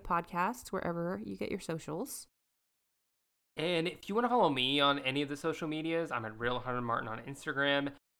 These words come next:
Speaker 2: H Cameron Martin on, on Twitter. But more importantly, if you wanna keep up to date about this podcast, we're on all the social medias. Uh, just type in the Time Machine Podcast, you'll find us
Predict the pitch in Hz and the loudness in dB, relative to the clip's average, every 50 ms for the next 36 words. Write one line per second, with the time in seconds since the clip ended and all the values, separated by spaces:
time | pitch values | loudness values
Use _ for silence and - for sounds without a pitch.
0 | _ - 165 180 196 - - - - 160 143 135 131 131 131 139 131 127 127 127 | _ -2 0 0 0 -2 -8 -6 -4 -2 0 2 2 2 4 4 4 2 2 2
1 | 120 120 117 117 117 117 - - - 208 208 214 208 196 - 170 160 170 180 180 | 0 0 0 0 0 -4 -6 -6 -2 2 4 4 4 4 4 0 0 0 0 0
2 | 180 - - 175 - - 160 160 160 - - - - 175 175 180 175 175 - - | 0 -2 -4 -8 -6 -6 -6 -6 -6 -8 -10 -8 -6 -6 -4 -4 -6 -8 -8 -10
3 | 190 185 185 - - - _ _ 151 156 - - - - 165 170 170 - - - | -10 -10 -10 -12 -18 -20 _ _ -2 -2 -2 -6 -10 -6 -6 -4 -4 -6 -8 -12
4 | - - - 147 - 151 156 - 147 143 - - 165 160 160 - - 180 175 - | -14 -10 -6 -2 0 0 0 0 -4 -8 -6 -2 -2 -2 -2 -2 -4 -6 -6 -4
5 | - 165 147 151 131 143 139 151 147 - 156 147 - 151 139 139 143 143 147 151 | -4 -4 -2 0 2 0 0 0 -2 -4 -6 -6 -4 -6 -4 -4 -2 -2 0 -2
6 | 151 156 151 - - _ _ _ _ - _ - 131 135 131 135 139 - - - | -2 -2 -4 -8 -14 _ _ _ _ -14 _ 2 4 4 4 2 -4 -2 2 4
7 | 151 143 - 156 151 143 - - 143 135 139 139 143 143 - 143 131 - - 131 | 4 4 4 2 -2 -2 2 2 2 4 4 2 0 0 -4 -6 -6 0 2 2
8 | 127 123 127 - 143 135 - - 135 120 - 123 117 120 120 120 - | 2 2 2 -2 -2 -2 -2 -4 -4 -2 0 -2 -2 -2 -4 -6 -8